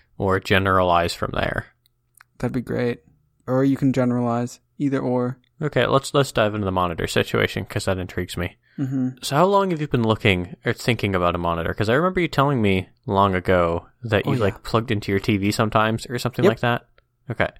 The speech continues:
Speaker 2: Yeah, I haven't done that in, like, a good, like, sixteen months, but
Speaker 1: Mm-hmm.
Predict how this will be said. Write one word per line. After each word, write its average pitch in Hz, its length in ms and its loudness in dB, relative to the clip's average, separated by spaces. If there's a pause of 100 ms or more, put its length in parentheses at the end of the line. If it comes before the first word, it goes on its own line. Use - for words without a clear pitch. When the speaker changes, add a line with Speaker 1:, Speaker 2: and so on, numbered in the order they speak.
(340)
Speaker 2:
Yeah, 151 180 2
I 131 100 -2
haven't 208 220 2
done 214 160 2
that 180 160 6
in, 160 140 2
like, 135 400 0 (640)
a 147 80 -2
good, 143 160 4
like, 127 160 4
sixteen 127 500 -2
months, - 440 -6 (100)
but 117 220 0
Speaker 1:
Mm-hmm. 110 180 -2